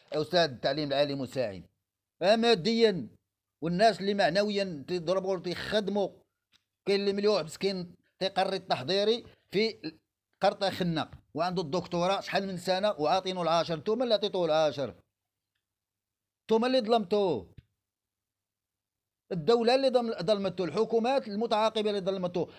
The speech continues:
النقابات المتواطئة اللي ظلمتو. وتجو تاني تبغوا تظلموه، تاني ظلم متعا-، مركب ومضاعف. إذا نكتفي بهذا القدر، أظن أن الميساج وصل. إذا ما تنساوش إخواني، راه كاينين شي وحدين تيبغوا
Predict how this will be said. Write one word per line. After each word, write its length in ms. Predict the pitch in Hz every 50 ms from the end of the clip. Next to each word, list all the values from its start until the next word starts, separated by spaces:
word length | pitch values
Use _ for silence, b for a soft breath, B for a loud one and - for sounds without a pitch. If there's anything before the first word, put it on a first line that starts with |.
| B B
النقابات 600 | 208 214 220 233 220 220 226 220 220 240 262 262
المتواطئة 540 | 214 233 240 233 233 226 220 214 202 190 190
اللي 160 | 196 196 196
ظلمتو. 520 | 180 165 175 170 160 151 - - 135 95 - _ _ _ _ _ _ _ _ _ _ _ _ -
وتجو 220 | 208 190 131 165 233
تاني 260 | 220 233 240 240 240
تبغوا 200 | - 156 160 233
تظلموه، 460 | 190 156 240 247 240 254 269 262 226
تاني 240 | - 240 233 226 208
ظلم 400 | 185 220 214 214 - 170 170 208
متعا-، 460 | 196 170 180 160 190 214 208 190 - 175 185 - 185 185 185
مركب 480 | 180 220 240 220 - - - 220 220
ومضاعف. 1080 | 208 208 208 208 208 208 - _ - - 151 190 185 196 196 185 143 143 113 - - _ _ _ _ _ _ _ _ _ _ _ _ _ _ _ _ _ _ _ -
إذا 200 | 180 190 202 196
نكتفي 720 | 190 180 - - - 202 214 196 - 202 190 170 175 170
بهذا 320 | 170 170 151 151 156 143 147
القدر، 360 | 143 - 147 139 139 135 131 - _ _ _ _ _ _ - -
أظن 400 | 156 151 170 165 160 156 156 147
أن 100 | 147 151
الميساج 640 | 147 147 147 135 127 - 143 139 131 123 104 95 - -
وصل. 360 | 120 - - 147 143 151 - - _ _ _ _ - 131
إذا 180 | 127 127 147
ما 140 | 147 147 143
تنساوش 480 | 131 143 135 - 170 151 143 135 - -
إخواني، 480 | - - 135 151 147 135 143 143 135 - - -
راه 60 | 131 127
كاينين 340 | - 147 143 143 147 143
شي 120 | 131 - 143
وحدين 320 | 135 113 113 135 139 123
تيبغوا 440 | - 135 131 110 117 139 147 139 131